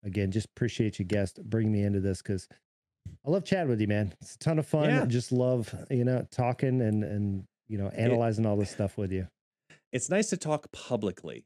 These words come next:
Speaker 2: about some of this with you too, 'cause, I mean, we talk all the time, but it's another thing, like, to talk with you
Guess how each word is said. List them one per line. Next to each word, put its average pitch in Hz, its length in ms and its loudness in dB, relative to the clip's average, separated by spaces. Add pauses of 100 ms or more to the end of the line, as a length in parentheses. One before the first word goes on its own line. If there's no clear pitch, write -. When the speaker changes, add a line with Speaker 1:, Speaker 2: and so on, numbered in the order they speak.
Speaker 2:
about 101 340 -2
some 104 160 -2
of 90 80 -4
this 90 180 -6
with 95 160 -6
you 90 120 -6
too, 87 160 -6
'cause, 90 120 -6
I 101 40 -4
mean, 101 120 -2
we 131 80 0
talk 131 220 2
all 101 60 0
the 90 80 -2
time, 95 400 -4
but 92 200 -2
it's 104 160 -4
another 110 300 -2
thing, 107 340 -4
like, 92 180 -4 (1500)
to 147 140 2
talk 131 360 -2
with 131 200 -4
you 117 460 -4